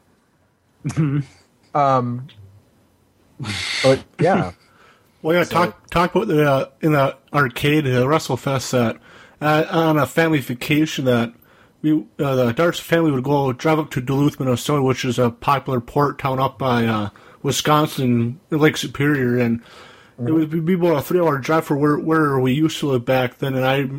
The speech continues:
Speaker 3: remember that my brothers and I would go, I don't know which store, but a store in Duluth, and would play WrestleFest, I think, e-, even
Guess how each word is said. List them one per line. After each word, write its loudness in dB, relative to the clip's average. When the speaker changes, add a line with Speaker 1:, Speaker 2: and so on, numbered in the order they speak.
Speaker 3:
remember 0
that 0
my -2
brothers 0
and -2
I -2
would -4
go, 0
I 2
don't 2
know 2
which -2
store, 2
but -2
a 2
store 0
in -8
Duluth, 0
and 0
would 0
play 2
WrestleFest, 0
I 2
think, 0
e-, -2
even 0